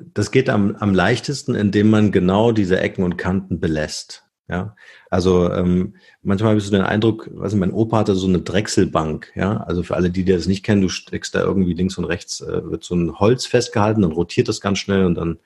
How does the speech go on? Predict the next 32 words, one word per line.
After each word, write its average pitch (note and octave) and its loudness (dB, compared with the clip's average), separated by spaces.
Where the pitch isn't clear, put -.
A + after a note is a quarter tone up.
hältst F2+ -4
du F#2 2
ein E2+ 0
Werkzeug E2 0
dran E2+ 0
und D#2+ 0
dann, E2 0
äh, E2 -4
entsteht E2 -2
daraus D#2 -2
ein D#2+ -2
rundes E2+ 0
Tischbein D#2 0
oder D2+ -2
sowas, C#2+ -4
ja. - -6
Und, F2+ 2
ähm, F2+ 0
genau F#2+ 4
das A#2 0
passiert A#2+ 2
oft G#2+ 0
in G2 2
solchen F#2 2
Branding, A2 4
äh, G2 -4
Prozessen, G2 -4
wo F#2 0
das F#2+ -4
alles G#2+ -4
runtergeschliffen F#2 -2
wird. - -14